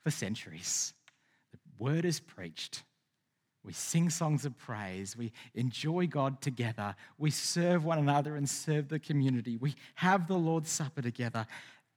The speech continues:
They're ordinary, but they're extraordinary, aren't they? 'Cause God's at work. And even if they,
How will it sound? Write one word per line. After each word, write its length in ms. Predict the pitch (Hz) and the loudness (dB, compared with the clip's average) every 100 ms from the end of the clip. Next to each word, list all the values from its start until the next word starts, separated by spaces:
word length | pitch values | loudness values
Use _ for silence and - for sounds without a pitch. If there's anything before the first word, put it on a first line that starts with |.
| _ | _
They're 160 | 160 185 - | 6 6 6
ordinary, 540 | 196 214 226 254 277 - - _ _ _ _ _ _ _ _ _ _ _ | 6 8 8 8 6 2 -18 _ _ _ _ _ _ _ _ _ _ _
but 140 | 123 | -6
they're 140 | - 175 | -6 -8
extraordinary, 720 | - - 113 113 95 104 151 - _ - | -4 -4 -4 -10 -8 -10 -10 -14 _ -2
aren't 180 | - | -2
they? 140 | - - _ _ _ _ _ _ _ _ _ _ _ _ | -2 -10 _ _ _ _ _ _ _ _ _ _ _ _
'Cause 140 | 113 | -8
God's 280 | - 117 117 | -6 -10 -10
at 100 | - | -12
work. 340 | - - - - _ _ _ _ _ _ _ _ _ _ _ _ - | -14 -16 -20 -20 _ _ _ _ _ _ _ _ _ _ _ _ -12
And 160 | 160 | -4
even 200 | 135 139 | 0 4
if 120 | 151 131 | 4 4
they, 180 | 131 | 2